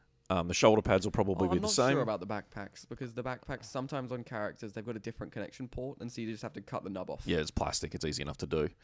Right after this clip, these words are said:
Speaker 1: Um, so you, you can build both, and, uh, if you had another torso from something, you could actually build
Speaker 2: An-, an-, another
Speaker 1: both
Speaker 2: Juggernaut
Speaker 1: characters.
Speaker 2: torso, which a box of five Juggernauts,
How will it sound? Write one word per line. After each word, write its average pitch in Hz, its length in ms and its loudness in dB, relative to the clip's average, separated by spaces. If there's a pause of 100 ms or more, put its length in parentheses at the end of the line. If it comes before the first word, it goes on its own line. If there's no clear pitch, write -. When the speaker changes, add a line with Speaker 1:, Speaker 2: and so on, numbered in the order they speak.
(880)
Speaker 1:
Um, 101 500 4
so - 140 4
you, 117 240 6
you 120 100 4
can 180 160 8
build 165 180 10
both, 90 440 8
and, 101 180 8
uh, 107 40 4 (200)
if 120 180 4
you 117 260 8
had 131 240 8
another 110 200 8
torso 107 400 8
from 92 160 0
something, 85 440 2 (600)
you 107 140 4
could 113 140 10
actually 95 280 6
build 87 600 6
Speaker 2:
An-, 117 220 -4
an-, 104 220 -4
another 120 220 0
Speaker 1:
both 90 200 12
Speaker 2:
Juggernaut 82 340 6
Speaker 1:
characters. - 280 0
Speaker 2:
torso, - 180 -10 (460)
which - 400 -6
a 120 60 -2
box 123 260 -4
of 117 80 -10
five 104 240 -4
Juggernauts, 110 840 -8